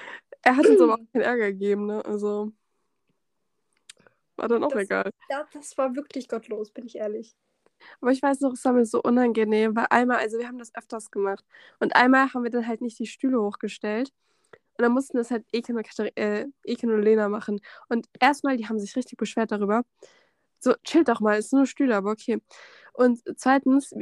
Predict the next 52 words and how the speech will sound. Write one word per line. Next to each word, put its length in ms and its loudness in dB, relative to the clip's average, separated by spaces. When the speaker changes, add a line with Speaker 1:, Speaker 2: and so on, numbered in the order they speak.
Speaker 1:
er 160 -4
hat 160 0
dann 160 0
auch 140 -2
zu 120 -12
denen 200 0
gesagt, 360 -2
ja, 80 2
das 200 -6
nächste 240 0
Mal 160 0
müssen 320 -6
die 160 0
die 140 2
Stühle 340 -2
hochstellen. 580 -4
Und 80 8
das 60 8
ist 160 6
nicht 160 6
Speaker 2:
Ja. 40 0
Speaker 1:
schlimm, 320 4
aber 160 4
es 120 0
war 100 2
irgendwie 200 0
so 100 -4
richtig 320 -4
unangenehm 600 -2
für 140 -6
mich. 140 -4
Speaker 2:
<clears throat> 440 4
Ja. 360 -12
Speaker 1:
Irgendwie, 260 6
ich 100 0
dachte 400 2
auch, 160 -2
wir 80 -6
kriegen 320 -6
richtig 320 -6
Ärger, 240 -2
wenn 160 -2
wir 60 -4
dann 260 -4
in 140 -4
den 100 -2
Unterricht 340 -6
das 120 -18
nächste 260 0
Mal 60 2
kommen, 360 -2
aber 220 -6